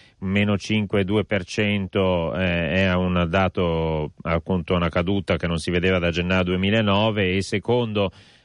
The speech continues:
eh, gli osservatori, perché l'ufficio di statistica non ha diffuso la, eh, com-, scomposizione regionale dei dati,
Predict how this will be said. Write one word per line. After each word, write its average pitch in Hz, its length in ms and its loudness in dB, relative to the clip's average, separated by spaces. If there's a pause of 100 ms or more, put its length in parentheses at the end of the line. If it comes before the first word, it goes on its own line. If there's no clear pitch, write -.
eh, 90 400 0
gli 92 100 -2
osservatori, 95 880 0
perché 90 800 0
l'ufficio 87 440 -2
di 90 100 0
statistica 95 540 -2
non 87 140 0
ha 95 100 4
diffuso 90 440 0
la, 85 320 0
eh, 85 300 -2
com-, 90 240 -4 (140)
scomposizione 90 800 -2
regionale 87 460 0
dei 95 180 0
dati, 98 460 0